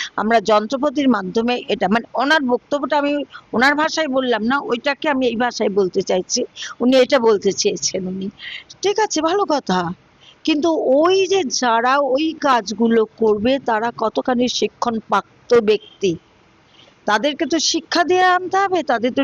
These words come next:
শিক্ষাগত তো যোগ্যতা থাকতে হবে। তার জন্য কি ব্যবস্থা করছে?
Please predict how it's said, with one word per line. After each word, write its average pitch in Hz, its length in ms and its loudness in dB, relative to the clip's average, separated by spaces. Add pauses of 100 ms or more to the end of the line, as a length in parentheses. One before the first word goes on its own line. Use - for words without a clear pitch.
শিক্ষাগত 339 440 -2 (120)
তো 339 60 2 (100)
যোগ্যতা 330 380 0 (100)
থাকতে 311 240 -2
হবে। 220 140 0 (300)
তার 226 180 0
জন্য 277 180 2 (100)
কি 294 140 0
ব্যবস্থা 285 320 -2 (100)
করছে? - 280 -2